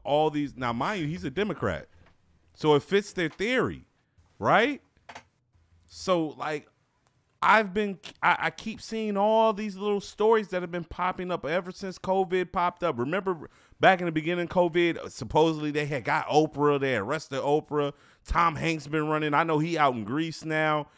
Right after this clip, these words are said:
You know what I'm saying? All these little different stories about pedophilia and,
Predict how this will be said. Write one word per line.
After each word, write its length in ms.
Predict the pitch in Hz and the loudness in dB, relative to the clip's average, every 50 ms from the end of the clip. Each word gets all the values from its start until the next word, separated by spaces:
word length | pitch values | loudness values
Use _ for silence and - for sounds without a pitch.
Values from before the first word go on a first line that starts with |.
| _ _ _ - | _ _ _ -4
You 80 | 151 175 | -4 0
know 80 | 196 | 0
what 60 | 196 | 0
I'm 40 | 190 175 | -2 -2
saying? 160 | 202 185 165 | -4 -2 2
All 280 | 170 190 214 226 233 | 4 6 6 6 4
these 160 | 220 233 214 202 | 2 0 -4 -2
little 140 | 220 214 | -2 -2
different 320 | 196 208 220 214 220 208 202 | 0 -2 -6 -4 -6 -10 -10
stories 400 | - - 220 226 226 220 214 196 | -4 -2 0 2 2 0 0 -4
about 420 | 208 185 202 196 185 165 - - _ _ _ _ _ _ _ _ _ _ _ _ _ _ _ _ _ _ _ _ _ - | -6 -6 -2 0 0 0 0 -4 _ _ _ _ _ _ _ _ _ _ _ _ _ _ _ _ _ _ _ _ _ -6
pedophilia 920 | - 190 196 202 185 - - 196 196 208 202 208 208 202 196 190 185 175 _ _ _ _ _ _ _ _ _ - | -2 0 0 0 -2 -4 -2 2 2 2 2 2 0 -2 -4 -4 -4 -6 _ _ _ _ _ _ _ _ _ -14
and, 560 | 139 151 156 156 151 147 143 139 131 120 110 | -10 -6 -6 -4 -4 -4 -4 -6 -6 -8 -10